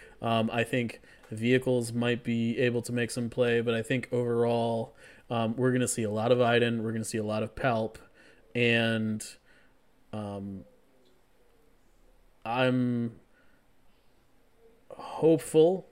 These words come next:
that the points changes are enough, but I am, I, I am tentatively hesitant, along with, uh, Zach over there, that this is not quite enough. Um, we'll, we'll see.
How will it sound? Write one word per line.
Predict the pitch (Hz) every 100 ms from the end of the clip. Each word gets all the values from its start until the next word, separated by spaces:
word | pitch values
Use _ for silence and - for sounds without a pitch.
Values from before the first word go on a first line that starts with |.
| _ -
that | 143 139 135
the |
points | 135 147 139
changes | - 143 139 135 135
are | 131 127
enough, | 127 123 123 170 - - _ _ - - - - _ - 127 -
but | 131 127 123
I | 120 123
am, | 123 120 117 117 - - - - - - _ - - - _ -
I, | 127 123 123
I | 120
am | 123 120 120
tentatively | - 151 143 135 151 139 135
hesitant, | 147 135 131 147 135
along | 127 127 127
with, | 120 117 - - - - _ -
uh, | 123 117 113 - -
Zach | 123 131 127 127
over | 123 120
there, | 120 120 120 117
that | 113 113
this | 120 -
is | 120 113 113 - - - - - -
not | 117 117 127 -
quite | 135 131
enough. | 120 113 107 104 - - - _
Um, | 117 110 107 107 107 - _ -
we'll, | 123 127 127 127
we'll | 127
see. | 120 - 127 156